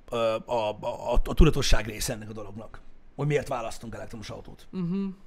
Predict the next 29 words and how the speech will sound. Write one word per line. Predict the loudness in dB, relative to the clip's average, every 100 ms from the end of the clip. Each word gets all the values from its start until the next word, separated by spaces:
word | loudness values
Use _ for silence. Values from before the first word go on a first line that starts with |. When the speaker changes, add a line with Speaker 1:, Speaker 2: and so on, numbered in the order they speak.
| -20 -20 -20 -20 -20 -10 -2
Speaker 1:
Ez, | 0 2 2
ez, | 2 2
ez, | 2
ez | 4 4
egy | 4
nagyon | 4 2
érdekes | -2 -4 -4
Speaker 2:
Ez |
egy | 0
Speaker 1:
kérdés. | 4 4
Speaker 2:
nagyon | 6 4 4
jó | 0 -2
kérdés. | -2 0 2
Speaker 1:
Ö, | 2 6
de, | 8 8
de, | 6
tehát, | 4 2 0 -4 -4 -4
tehát | 0 2
ahhoz, | 4 4 2
hogy | 6
fair | 8 8
legyen | 4 -2
az | -2
egész, | -2 -2 -2 -4 -8 -14 -20 -20 -20 -20 -20 -20 -20 -2
nyilvánvalóan | 4 4 2 -2 -2 -4 -10 -4
normalizálódnia | -4 -2 -4 -6 -6 -6 -8
kell | -8 -8
az | -8
áraknak. | -10 -10 -14 -16 -16